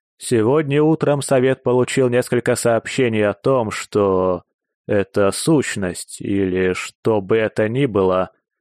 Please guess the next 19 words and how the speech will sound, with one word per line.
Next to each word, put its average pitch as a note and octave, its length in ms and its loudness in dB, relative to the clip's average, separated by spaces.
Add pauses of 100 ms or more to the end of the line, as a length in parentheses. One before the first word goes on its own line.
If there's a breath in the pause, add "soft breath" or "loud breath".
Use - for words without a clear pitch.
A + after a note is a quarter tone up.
начала B2+ 540 0
по-другому B2+ 680 2
влиять C3 460 2
на B2+ 100 0
заражённых. A#2 920 -2 (460)
Как C#3+ 260 0
бы C3 120 2
это B2 200 0
ни B2 100 0
звучало, A2+ 840 0 (220)
капитан A2+ 640 -2
Тос G#2 420 0
и B2+ 80 -2
её A2+ 240 2
спутник A2+ 680 -4
не A2+ 100 -2
дадут A#2 400 0
мне A#2 220 -2
солгать. A#2 720 -2